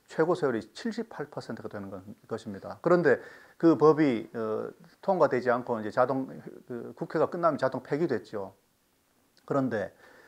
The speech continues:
이번 정권 들어와서, 이번, 어, 국회 들어와서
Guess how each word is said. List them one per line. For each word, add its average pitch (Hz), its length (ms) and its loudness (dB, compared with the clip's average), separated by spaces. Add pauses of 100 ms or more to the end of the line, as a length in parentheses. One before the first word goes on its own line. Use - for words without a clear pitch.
(260)
이번 156 260 4
정권 190 340 0
들어와서, 104 680 0 (720)
이번, 143 360 0
어, 123 100 -2
국회 151 260 -2
들어와서 113 580 0